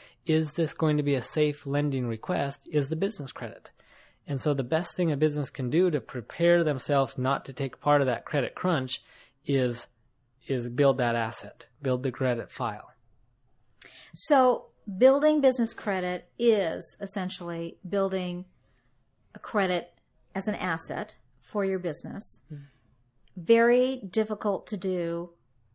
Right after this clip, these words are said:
Speaker 2: intuitively or on your own because, as you say, you really have to understand what the underwriting, uh, underwriting guidelines are or the compliance issues are, um, in terms of the lender or the funder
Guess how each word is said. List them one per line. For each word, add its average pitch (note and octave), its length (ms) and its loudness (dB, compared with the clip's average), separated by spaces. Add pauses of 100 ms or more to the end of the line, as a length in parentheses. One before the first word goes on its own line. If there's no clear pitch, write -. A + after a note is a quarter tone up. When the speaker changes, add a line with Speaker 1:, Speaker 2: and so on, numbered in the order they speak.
(160)
Speaker 2:
intuitively G3 960 -2 (420)
or G3+ 140 0
on F#3+ 200 -2
your F#3+ 140 -6
own E3+ 180 -6
because, F3+ 280 -8
as F3+ 120 -6
you G3 120 -4
say, E3 380 -4
you F#3+ 200 -6
really A3+ 380 0
have G#3+ 380 -8
to - 140 -8
understand F3+ 760 -8 (380)
what G#3 360 2
the F#3 180 0
underwriting, F#3 600 -4 (100)
uh, - 160 -8
underwriting F3+ 600 -4
guidelines F3 600 -4
are D#3+ 440 -8 (180)
or E3+ 340 -4
the F#3+ 100 -10
compliance F#3+ 600 -6
issues F3 320 -10
are, E3 340 -6 (500)
um, F3 340 -8 (260)
in F3 220 -6
terms G#3 340 -4
of F#3+ 240 -4
the G3+ 120 -2
lender F3+ 400 -4
or F3 160 -6
the D#3+ 80 -8
funder F#3 580 -6